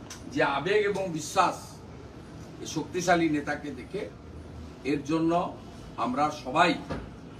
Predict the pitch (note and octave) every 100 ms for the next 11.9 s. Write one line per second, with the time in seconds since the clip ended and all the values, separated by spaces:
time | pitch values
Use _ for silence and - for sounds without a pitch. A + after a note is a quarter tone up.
0 | - - - - C3+ - F3 E3 D#3+ D#3
1 | B2+ C#3+ C3 B2 - C3+ C#3 C3+ - G#2+
2 | G#2 A#2 D#3 E3 - A3 A3+ - - -
3 | - - - - C#3 D#3+ F3 - C#3+ D#3+
4 | G3 A3 - F3 F3+ F#3 F3+ F3 D#3 D#3+
5 | D#3 D#3+ C3 B2+ D3+ D3+ C#3+ C#3+ C#3 C3+
6 | C3+ A#2+ - D#3 G#3 A#3 - - - -
7 | - - - - - - - G3+ E3+ E3
8 | E3+ F#3 F3+ F3+ F3+ E3 C#3 - E3+ E3
9 | E3+ F3+ G3+ - - - - - - -
10 | - C#3 E3 F3 - - E3+ E3+ G3 G#3+
11 | G#3 E3+ D#3+ E3 - C#3+ E3+ -